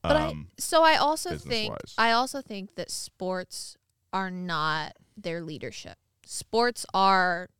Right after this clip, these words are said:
Speaker 1: everything that goes on in that sport. And yes, Formula One's leadership makes bad decisions, and they prevent drivers from doing overall good things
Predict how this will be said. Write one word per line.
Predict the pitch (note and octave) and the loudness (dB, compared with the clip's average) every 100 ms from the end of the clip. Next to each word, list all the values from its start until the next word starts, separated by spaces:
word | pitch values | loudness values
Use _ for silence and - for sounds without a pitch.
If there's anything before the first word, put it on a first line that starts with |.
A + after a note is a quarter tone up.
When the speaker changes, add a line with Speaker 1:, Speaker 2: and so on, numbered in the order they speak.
| _ - | _ -8
Speaker 1:
everything | E3+ F#3 F#3 G3 G3 G3 | -8 -6 -8 -8 -10 -10
that | - | -10
goes | E3+ F3 | -8 -8
on | D3 E3+ | -8 -8
in | F#3 | -10
that | G3+ | -10
sport. | - - C#4+ - _ _ _ - | -14 -14 -14 -14 _ _ _ -2
And | G#3+ A3 | 2 4
yes, | F#3+ - | 2 0
Formula | - A3 A#3+ C4 | -2 0 0 0
One's | C4+ B3 | -2 -2
leadership | G#3 F#3+ F#3 - E3 - | -2 -4 -6 -8 -12 -10
makes | F3 D#3+ - | -10 -10 -10
bad | D#3 D#3 C#3+ | -6 -6 -6
decisions, | E3+ F3+ - G#2+ F3 - | -12 -14 -14 -14 -14 -10
and | D#3 D3+ D#3 E3 - | -6 -6 -8 -12 -10
they | D#3+ D#3 E3 F3 _ _ | -6 -4 -6 -10 _ _
prevent | - G#3+ G#3+ A#3 B2 | -6 0 2 0 2
drivers | F#3 F#3 F3+ F3+ | 2 2 0 -8
from | - F#3+ F#3 | -6 -6 -4
doing | F3+ E3+ E3 D#3+ E3 | -4 -4 -4 -8 -10
overall | - F#3+ G3 G#3 G#3 | -4 -4 -2 -2 -4
good | G3 F#3+ | -6 -12
things | - F3 C3 F3+ | -6 -4 -4 -6